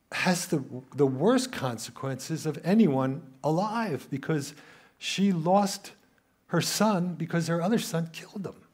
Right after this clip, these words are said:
And then the son that killed him had to go into exile. Where is your promise, God? Why did you let free will into the world? We never would have chosen the, the, the fruit if it wasn't there. So God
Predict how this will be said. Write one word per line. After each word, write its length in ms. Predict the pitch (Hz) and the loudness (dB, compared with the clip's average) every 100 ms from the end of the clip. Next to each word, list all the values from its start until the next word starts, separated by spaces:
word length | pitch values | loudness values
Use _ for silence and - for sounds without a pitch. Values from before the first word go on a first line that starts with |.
| _ _ _ _ _ _ _ _ | _ _ _ _ _ _ _ _
And 160 | 160 170 | 2 6
then 120 | 175 | 6
the 80 | 170 | 6
son 260 | - 214 | 8 8
that 160 | 220 165 | 8 6
killed 260 | - 247 214 | 2 2 4
him 80 | |
had 160 | 165 170 | 4 2
to 60 | 165 | 2
go 160 | 180 | 2
into 240 | 180 180 175 | 2 -2 -4
exile. 500 | 208 - 175 117 95 | -4 -4 -6 -6 -8
Where 520 | 135 170 202 208 - - | 2 6 6 4 0 -6
is 220 | 160 131 | -6 -4
your 120 | 120 | -8
promise, 500 | - 170 196 185 - | -8 -8 -8 -8 -12
God? 380 | - 98 - - _ _ - - | -14 -16 -18 -20 _ _ -20 -18
Why 260 | 123 143 208 | 0 4 8
did 200 | 247 190 | 8 6
you 60 | |
let 180 | 175 170 | 8 6
free 220 | 170 190 | 6 2
will 240 | 180 180 247 | 4 6 6
into 180 | 254 170 | 4 2
the 100 | 139 | 0
world? 260 | 131 113 - - | 0 0 -6 -10
We 200 | - 220 | 6 10
never 320 | 226 190 240 226 | 10 12 10 10
would 160 | 180 | 8
have 120 | 156 | 8
chosen 460 | 147 202 196 190 175 | 8 10 10 8 4
the, 160 | 156 139 - | 4 2 -4
the, 220 | 147 143 - - _ _ - | 0 0 -2 -16 _ _ -6
the 100 | 143 | -4
fruit 640 | - 220 247 214 214 - - _ _ _ | 4 10 12 12 10 -4 -20 _ _ _
if 140 | 180 180 | 2 6
it 60 | |
wasn't 400 | 185 202 190 196 | 10 10 8 6
there. 480 | 208 226 247 170 - - _ _ _ _ _ _ _ _ | 4 4 2 -2 -6 -20 _ _ _ _ _ _ _ _
So 180 | - 190 | 0 2
God 500 | 151 160 220 247 226 | 4 4 4 4 0